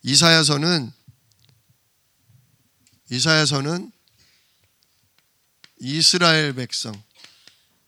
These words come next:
특히 다윗의 자손인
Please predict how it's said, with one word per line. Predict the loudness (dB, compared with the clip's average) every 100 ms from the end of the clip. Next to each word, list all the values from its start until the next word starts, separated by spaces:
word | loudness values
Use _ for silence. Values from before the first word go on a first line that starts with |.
| _ _ _ _ _ _ _ _
특히 | -12 -4 -2 -2 -6 _ _ _ _ _ _ _ _ _ _ _ _ _
다윗의 | -2 0 0 0 -2
자손인 | -4 -6 -8 -8 -10